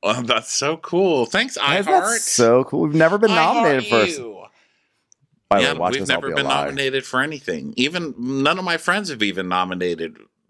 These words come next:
Speaker 1: me, like, in a, in a friendly <laughs> sense. They're always like, "Yeah, you're, like, one of the podcasts that, like, I'm subscribed to."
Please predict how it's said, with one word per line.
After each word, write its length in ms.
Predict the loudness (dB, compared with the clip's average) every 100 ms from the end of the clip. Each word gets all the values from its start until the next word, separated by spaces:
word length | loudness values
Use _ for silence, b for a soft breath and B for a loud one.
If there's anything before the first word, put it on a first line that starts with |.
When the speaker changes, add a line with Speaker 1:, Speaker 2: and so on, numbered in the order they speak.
| _
Speaker 1:
me, 260 | -6 -4 -2
like, 300 | -2 -2 -2
in 160 | -4
a, 240 | -2 -2 -6 -14 _ _ _ _
in 160 | -2 -2
a 40 |
friendly 480 | -2 -4 -4 -6 -6
<laughs> 0 |
sense. 360 | -2 -2 -2 -2
They're 140 | 0
always 220 | 0 0 0
like, 180 | -2 -6 B B B
"Yeah, 340 | 0 0 0 -2
you're, 240 | 0 -2
like, 240 | 0 -2 -4 -8
one 240 | -2 0 0
of 120 | 0
the 100 | -2
podcasts 640 | 0 -2 0 0 -2 -2 -8
that, 220 | -10 -2
like, 220 | 0 0
I'm 120 | -2 -6
subscribed 600 | -8 -6 -2 0 -2 -6
to." 340 | -4 -4 -4